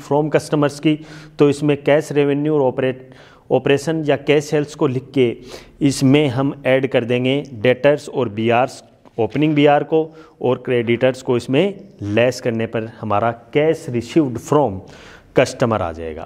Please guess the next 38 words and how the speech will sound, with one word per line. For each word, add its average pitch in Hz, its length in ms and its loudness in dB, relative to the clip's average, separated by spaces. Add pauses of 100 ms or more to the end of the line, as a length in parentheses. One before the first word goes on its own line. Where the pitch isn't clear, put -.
अब 123 180 2
लेनदारों 131 500 2
और 143 100 -2
कर्मचारियों 143 720 -2
का 160 60 0
भुगतान 131 420 -4
की 151 100 -2
हम 139 160 -4
बात 135 240 2
करें 131 220 -4 (380)
तो 143 60 2
वो 147 100 4
किस 147 200 -6
प्रकार 147 300 2
निकालेंगे? 131 580 -2 (300)
Cost 160 320 2
of 143 180 -2
revenue 135 420 0
from 139 300 -2
operation 135 460 -2
में 123 340 -2 (300)
सेल्स 143 680 0
माइनस 123 400 -2
ग्रॉस 131 300 0
प्रॉफिट 135 340 -2
घटा 110 260 0
के 127 160 0
इसमें 127 260 -2
ऐड 127 220 2
करेंगे 120 260 -2
ऑपरेटिंग 123 460 0
एक्सपेंसेस, 123 540 -2
जिसमें 123 440 0 (320)
एडमिनिस्ट्रेटिव, 135 840 2 (480)
selling 135 420 4
and 127 140 0
distribution 139 560 0
expenses 123 600 -2